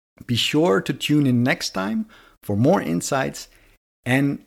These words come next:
language learning tips. Until then, take care of yourself and each other, of course. Speak soon, my friends. Bye-bye. P S, I've also started a book club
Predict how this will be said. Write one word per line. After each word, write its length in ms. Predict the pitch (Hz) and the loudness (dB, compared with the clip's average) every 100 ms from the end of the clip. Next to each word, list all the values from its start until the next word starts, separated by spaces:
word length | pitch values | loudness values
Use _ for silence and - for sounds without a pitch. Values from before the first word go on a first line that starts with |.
| _ - | _ -8
language 520 | 104 113 117 113 101 | -4 -2 -2 -2 -4
learning 320 | 101 95 92 | -4 -4 -6
tips. 560 | - - - - - - _ _ _ _ _ _ _ _ _ _ _ _ - | -10 -14 -14 -16 -16 -20 _ _ _ _ _ _ _ _ _ _ _ _ -6
Until 280 | 110 123 | 0 2
then, 420 | 127 156 175 180 170 _ _ _ _ _ _ _ - | 4 4 4 -2 -8 _ _ _ _ _ _ _ -2
take 140 | 110 | 0
care 160 | - 120 | 4 2
of 80 | 117 | 2
yourself 520 | 110 110 110 107 - _ _ _ - | 0 0 -2 -6 -16 _ _ _ -10
and 220 | 95 95 | -4 -4
each 160 | 90 90 | -4 -6
other, 180 | 80 | -8
of 140 | 73 - | -12 -14
course. 440 | 78 - - - _ _ _ _ _ _ _ _ _ _ _ | -16 -14 -14 -18 _ _ _ _ _ _ _ _ _ _ _
Speak 260 | - 123 117 | -2 0 2
soon, 160 | 135 | 2
my 100 | 120 | 2
friends. 480 | - 104 104 - - _ _ _ _ _ _ _ - | 0 -4 -4 -8 -18 _ _ _ _ _ _ _ 0
Bye-bye. 420 | 120 117 117 - _ _ _ - - - - _ _ _ _ | 2 2 0 -4 _ _ _ -20 -18 -20 -20 _ _ _ _
P 200 | 165 160 | 2 4
S, 400 | 131 98 - - _ _ _ _ _ _ _ _ _ - | 2 -2 -8 -10 _ _ _ _ _ _ _ _ _ -2
I've 220 | 135 127 - | -2 -2 -4
also 440 | 170 175 160 147 | -2 0 0 2
started 600 | 131 - - 139 131 127 - | 0 0 0 0 0 -4 -4
a 100 | 107 | -4
book 420 | 98 82 131 131 | -4 0 0 0
club 340 | - 92 92 | -2 -4 -4